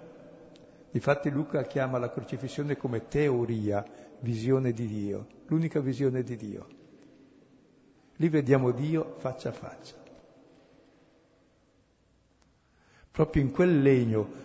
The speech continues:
dove lui si è fatto ultimo di tutti, l'ultimo ormai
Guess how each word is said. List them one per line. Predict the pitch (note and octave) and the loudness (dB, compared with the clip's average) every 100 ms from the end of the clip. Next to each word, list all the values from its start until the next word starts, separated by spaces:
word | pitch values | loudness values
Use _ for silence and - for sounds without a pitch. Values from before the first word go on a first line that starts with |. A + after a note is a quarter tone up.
| - | -2
dove | C#3+ C3+ | 2 4
lui | C#3+ | 4
si | D3 | 2
è | D3 | 0
fatto | C#3 - D3 | 0 2 2
ultimo | E3 D#3+ C#3+ | 2 2 0
di | C#3 C3+ | 0 -2
tutti, | F#3+ G3+ - - | -4 -4 -6 -2
l'ultimo | D#3+ D#3+ D3 G3 G3+ A3+ - - | 4 4 4 2 2 0 -4 -6
ormai | - E3 C#3 C3+ E3+ | 0 0 2 0 -2